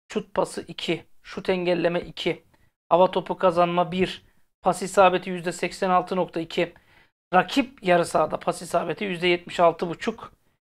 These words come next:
Ki baktığınız zaman demek ki, e, bizim sahada yüzde doksan yedi civarında bir pas isabeti var.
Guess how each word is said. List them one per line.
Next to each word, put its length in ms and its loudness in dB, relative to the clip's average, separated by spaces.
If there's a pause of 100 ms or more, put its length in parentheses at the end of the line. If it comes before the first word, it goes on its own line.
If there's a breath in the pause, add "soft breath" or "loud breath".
(200)
Ki 240 0
baktığınız 400 2
zaman 300 0 (420 soft breath)
demek 300 0
ki, 100 0
e, 680 4
bizim 280 -4
sahada 480 4
yüzde 240 -4
doksan 300 -2
yedi 240 -6
civarında 400 0
bir 80 -6
pas 320 -2
isabeti 440 -8
var. 240 -12